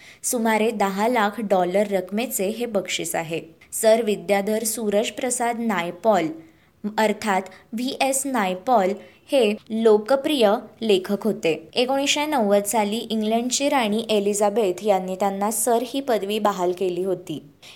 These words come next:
एकोणीसशे एकाहत्तर साली त्यांना बुकर पुरस्कारानेही सन्मानित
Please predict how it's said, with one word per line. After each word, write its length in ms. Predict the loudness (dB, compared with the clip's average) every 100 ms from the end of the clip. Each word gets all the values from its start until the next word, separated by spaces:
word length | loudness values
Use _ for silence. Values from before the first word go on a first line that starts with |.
| -4
एकोणीसशे 440 | 0 0 0 0
एकाहत्तर 680 | 0 -2 0 -2 0 -2 0
साली 320 | 0 0 -2
त्यांना 340 | -2 -2 -2
बुकर 380 | -2 -4 0 0
पुरस्कारानेही 960 | 2 0 0 0 0 0 0 -2 -4 -4
सन्मानित 520 | -2 -2 -2 -6 -6